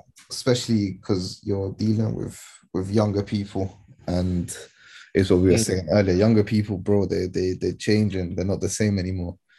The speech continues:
Speaker 2: Oh, yeah, nah, nah. That's a, yeah, nah. If you put
Speaker 1: Coming
Speaker 2: them
Speaker 1: with their
Speaker 2: two
Speaker 1: own
Speaker 2: topics
Speaker 1: knowledge now,
Speaker 2: together.
Speaker 1: bro. When, when,
Speaker 2: Yeah,
Speaker 1: when
Speaker 2: literally.
Speaker 1: back in the day, I was just going to school and learning whatever, da, da, da, da, da. Now I'm getting schooled by sixteen-year-olds, and it's just like,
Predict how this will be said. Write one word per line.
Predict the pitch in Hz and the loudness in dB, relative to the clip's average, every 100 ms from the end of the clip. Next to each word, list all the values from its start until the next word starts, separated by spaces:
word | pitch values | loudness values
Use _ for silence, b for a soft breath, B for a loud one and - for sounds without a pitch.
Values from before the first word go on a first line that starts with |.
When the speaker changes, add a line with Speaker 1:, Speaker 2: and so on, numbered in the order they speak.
| B B B B - | B B B B 4
Speaker 2:
Oh, | 107 104 98 90 | 4 6 4 2
yeah, | 92 98 92 | 2 2 2
nah, | 92 95 90 | -2 -4 -4
nah. | 92 95 | -2 2
That's | 123 143 | 2 2
a, | 123 | 0
yeah, | 107 113 90 98 | 2 2 2 -2
nah. | 92 85 | -4 -6
If | 82 110 | -4 -4
you | 120 | -2
put | - 107 | 0 0
Speaker 1:
Coming | 139 | 4
Speaker 2:
them | 139 127 | 6 6
Speaker 1:
with | 113 | 4
their | 123 127 | 6 6
Speaker 2:
two | |
Speaker 1:
own | 143 | 8
Speaker 2:
topics | 135 165 160 | 8 6 6
Speaker 1:
knowledge | 113 | 2
now, | 135 131 | 4 4
Speaker 2:
together. | 117 | 4
Speaker 1:
bro. | 127 139 156 165 - | 4 4 2 0 0
When, | 139 160 123 | 2 2 4
when, | |
Speaker 2:
Yeah, | 123 135 143 | 6 8 8
Speaker 1:
when | 139 127 127 | 6 4 4
Speaker 2:
literally. | 170 190 | 2 6
Speaker 1:
back | 170 - | 4 4
in | 170 | 2
the | 147 | 4
day, | 160 156 | 6 8
I | |
was | 139 139 | 8 4
just | 156 147 | -4 0
going | 139 143 | 0 0
to | - 123 | -4 -8
school | - - 139 139 | -8 -2 2 4
and | 127 123 | 2 2
learning | 120 131 120 120 | 2 2 0 0
whatever, | 117 127 117 104 | 2 2 0 -4
da, | 117 | -4
da, | 110 | -6
da, | 107 | -4
da, | 104 107 | -4 -4
da. | 120 104 104 | 0 2 2
Now | - - | 0 -2
I'm | 113 | -4
getting | 107 101 98 98 98 | -2 0 0 -4 -12
schooled | - - - - - 156 147 131 117 | -12 -14 -14 -14 2 6 8 6 4
by | 123 | 4
sixteen-year-olds, | 123 139 - 139 131 131 127 127 120 | 4 -2 -6 -4 -2 0 2 0 -2
and | 113 | -8
it's | - | -10
just | 120 - | -10 0
like, | - | 0